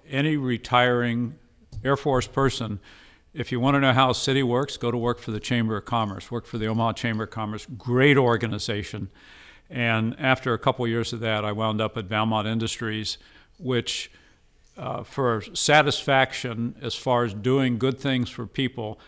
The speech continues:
that was as close as I could get to what we were doing in the Air Force, was working for Valmont. His primary mission is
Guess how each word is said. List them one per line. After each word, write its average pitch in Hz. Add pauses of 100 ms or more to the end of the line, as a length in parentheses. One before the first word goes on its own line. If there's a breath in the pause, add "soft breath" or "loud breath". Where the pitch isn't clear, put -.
(100 soft breath)
that 139
was 139
as 110
close 123
as 123
I 117
could 104
get 113
to 110
what 113
we 110
were 104
doing 107
in 101
the 101
Air 104
Force, 104
was 110
working 110
for 107
Valmont. 107
His 107
primary 131
mission 107
is 98